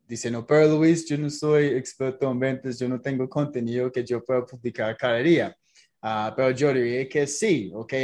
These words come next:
Hay, hay siempre contenido que podemos encontrar, chicos, que hemos establecido nosotros como especialistas, expertos en nuestra industria. Entonces, siempre hay tendencias nuevas, ah,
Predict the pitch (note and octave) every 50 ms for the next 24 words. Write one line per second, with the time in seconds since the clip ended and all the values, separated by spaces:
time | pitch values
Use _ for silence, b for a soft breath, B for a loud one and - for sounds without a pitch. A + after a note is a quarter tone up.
0 | C3 A2+ C3 C3+ C3+ C3+ B2+ C3+ B2+ - D#3 D3 D3 D3+ C#3 D3+ D#3 D3 B2 B2
1 | A#2+ A#2 A#2+ B2 A#2+ - C3 B2+ - - A#2 A#2 A#2 A#2 A2+ - B2 A#2+ - -
2 | G#2+ - B2 A#2+ A#2+ A#2+ A#2+ - C3 B2 - B2+ B2 A#2+ - B B B B B
3 | B B B B B B _ _ _ _ _ _ - F3+ F#3 F#3 F3+ F3 E3 E3
4 | - - D3 - - C#3+ C3+ C3 B2+ - C#3 C3+ C3 A#2+ - D3 D3+ E3+ E3 D#3+
5 | - D#3 C#3+ C3+ B2 A#2 A2+ A2 - - A#2 - - C#3 C3 - B2 A2+ A#2+ D3+
6 | D3+ D3 - - D#3+ C#3 A#2+ G#2+ - - - C#3+ C#3+ C#3+ C#3 C#3+ D3 C#3 B2+ -
7 | B2+ B2 B2 B2 B2 - B2 A2+ A2 G#2+ G#2+ A#2+ C#3+ D3+ D3 D3 D3+ D3 C#3+ C3+
8 | C3+ C3+ - b b b b b _ - A2+ A2+ A#2+ B2 A2+ A#2 A#2+ A#2 A2+ -
9 | - C3+ C3+ C3 - C3 C3 C3 B2+ E2+ G2 A#2+ A#2+ A2+ A#2 - B2 A#2+ A2 A#2
10 | A#2 A2+ - A2+ G#2+ G#2+ B2+ C3+ C#3+ D3 D3 C#3 C#3 C#3 C3+ C#3 - - - _
11 | - A2+ A2+ A2 G#2+ G#2+ G#2 G2+ G2